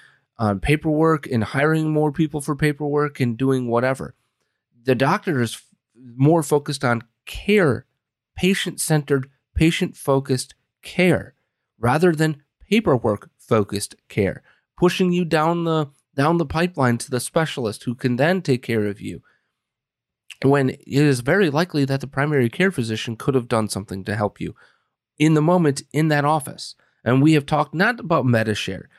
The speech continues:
'cause I don't necessarily believe in Medishare. I believe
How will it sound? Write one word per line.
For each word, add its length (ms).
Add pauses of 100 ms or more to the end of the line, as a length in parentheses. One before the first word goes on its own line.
'cause 140
I 60
don't 180
necessarily 560
believe 340
in 180
Medishare. 760 (280)
I 140
believe 520